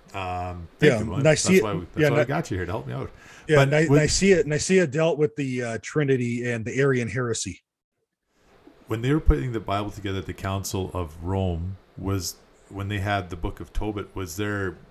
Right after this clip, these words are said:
Speaker 1: is there any evidence to suggest that maybe they used some of, of Polycarp's, um, uh, references to Tobit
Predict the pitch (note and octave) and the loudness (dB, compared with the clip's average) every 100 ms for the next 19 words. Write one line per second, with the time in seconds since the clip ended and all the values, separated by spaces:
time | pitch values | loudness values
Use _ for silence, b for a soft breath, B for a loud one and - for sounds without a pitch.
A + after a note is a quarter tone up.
0 | - - - - G2 G2 G2 G2 F#2 F2+ | -20 -20 -16 -14 -8 -4 -4 -6 -8 -8
1 | F#2 F#2+ F#2 - - F#2 F2 F#2+ E2+ F#2 | -6 -6 -8 -12 -10 -8 -8 -8 -6 -6
2 | - F2+ - F2+ F#2 F2+ F2+ F#2 F2+ - | -6 -10 -10 -10 -8 -8 -6 -6 -6 -8
3 | F2+ F2+ D#2+ - - F2 - G2 F#2+ F#2 | -8 -8 -10 -16 -14 -12 -6 -4 -4 -4
4 | G2 F#2 - - F#2 F2 E2+ E2 D#2+ - | -6 -6 -8 -8 -6 -6 -8 -10 -14 -20
5 | - - - - - E2+ E2 F#2+ G2 B2+ | -20 -20 -20 -20 -14 -12 -6 -2 -2 -2
6 | A#2 C#3+ C#3+ - - F#2+ - G#2+ A#2 C#3+ | -4 -4 -6 -8 -8 -8 -4 -4 -4 -8